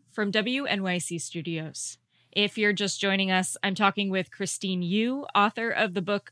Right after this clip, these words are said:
Up to Speed, The Groundbreaking Science of Women Athletes. You stress in your book that we should stop comparing women's athletic results against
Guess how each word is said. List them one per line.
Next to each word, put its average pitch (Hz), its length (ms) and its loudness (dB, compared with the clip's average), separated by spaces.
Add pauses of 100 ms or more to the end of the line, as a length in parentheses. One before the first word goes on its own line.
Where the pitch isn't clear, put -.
Up 269 220 4
to 262 120 -4
Speed, 254 640 0
The 208 120 -2
Groundbreaking 202 800 -2
Science 175 720 -4
of 175 220 0
Women 160 280 -2
Athletes. 151 720 -10 (840)
You 240 180 -2
stress 381 380 2
in 392 100 0
your 254 120 4
book 175 360 0
that 165 360 6 (140)
we 180 180 -2
should 170 240 -4
stop 170 440 2
comparing 165 720 0 (420)
women's 214 640 4
athletic 180 440 4
results 165 520 0
against 160 640 -4